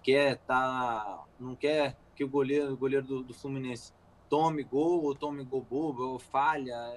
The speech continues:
É, é assim, é a questão, é, do fanatismo do torcedor mesmo.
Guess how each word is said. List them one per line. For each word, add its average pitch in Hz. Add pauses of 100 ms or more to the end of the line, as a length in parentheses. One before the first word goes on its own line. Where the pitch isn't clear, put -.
(180)
É, 196
é 214
assim, 208
é 180
a 180
questão, 202 (540)
é, 151 (260)
do 156
fanatismo 185
do 175
torcedor 160
mesmo. 120